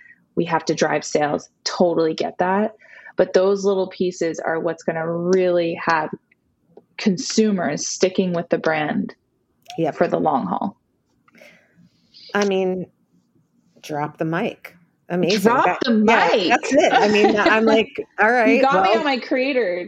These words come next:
Speaker 2: I
Speaker 1: like,
Speaker 2: have, I
Speaker 1: rant.
Speaker 2: have,
Speaker 1: Here we
Speaker 2: well,
Speaker 1: are.
Speaker 2: I wanted, I wanted people to hear it because I think, you know, I, I see what goes into it. And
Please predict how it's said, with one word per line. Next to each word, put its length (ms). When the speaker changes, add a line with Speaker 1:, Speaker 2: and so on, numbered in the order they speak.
Speaker 2:
I 80
Speaker 1:
like, 100
Speaker 2:
have, 220
I 40
Speaker 1:
rant. 240
Speaker 2:
have, 180
Speaker 1:
Here 160
we 100
Speaker 2:
well, 140
Speaker 1:
are. 140
Speaker 2:
I 100
wanted, 400
I 140
wanted 420
people 320
to 80
hear 300
it 120
because 320
I 160
think, 380
you 80
know, 440
I, 320
I 140
see 300
what 200
goes 240
into 380
it. 320
And 380